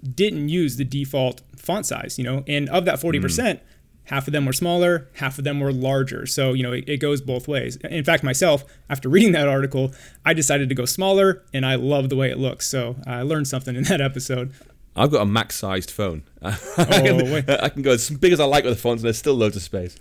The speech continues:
Speaker 1: See, I, I've heard other people do the opposite, where they, the bigger the phone screen, they actually go smaller. So, like, they don't have to
Speaker 2: Wow.
Speaker 1: scroll or anything. They just get all their information, but they probably have, you know,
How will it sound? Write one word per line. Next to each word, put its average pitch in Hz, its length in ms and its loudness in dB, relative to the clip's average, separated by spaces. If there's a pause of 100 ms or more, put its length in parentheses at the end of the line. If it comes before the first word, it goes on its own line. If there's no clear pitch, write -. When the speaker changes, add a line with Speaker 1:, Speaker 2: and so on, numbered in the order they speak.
(320)
Speaker 1:
See, 175 140 2
I, 185 200 4
I've 214 80 2
heard 233 160 4
other 185 160 4
people 170 220 0
do 151 100 -2
the 131 160 0
opposite, 151 380 -2
where 143 160 0
they, 160 240 0
the 151 160 -2
bigger 160 240 2
the 143 80 -2
phone 151 240 -2
screen, 240 240 2
they 165 80 0
actually 156 260 -2
go 131 80 -2
smaller. 143 640 0
So, 135 160 -4
like, 131 140 0
they 160 80 2
don't 165 100 0
have 143 80 -6
to 135 60 -8
Speaker 2:
Wow. - 200 -2
Speaker 1:
scroll 147 460 0
or 127 60 0
anything. 135 260 -4
They 123 80 -4
just 123 160 -6
get 135 100 -4
all 143 220 0
their 135 140 0
information, 123 460 -6
but 123 140 -6
they 143 120 2
probably 139 260 0
have, 123 240 0
you 127 80 -2
know, 123 160 -6